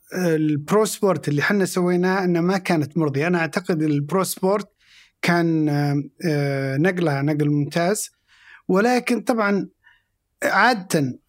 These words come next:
عشان توصل لل-،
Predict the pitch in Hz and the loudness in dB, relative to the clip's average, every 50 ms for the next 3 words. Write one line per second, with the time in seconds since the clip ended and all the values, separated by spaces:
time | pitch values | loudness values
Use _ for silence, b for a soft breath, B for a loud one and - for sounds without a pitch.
0 | _ - - - 170 - 233 254 269 247 247 254 240 - - - - - - 240 | _ -6 -2 -2 0 0 2 2 2 2 2 0 -2 -4 -8 -18 -10 -4 -2 0
1 | 254 240 190 - 180 165 165 175 165 - - _ - 180 175 170 170 165 165 160 | 2 2 0 0 0 0 0 0 -2 -6 -8 _ -4 -2 0 2 2 2 2 2
2 | 156 156 151 156 | 0 0 -2 -4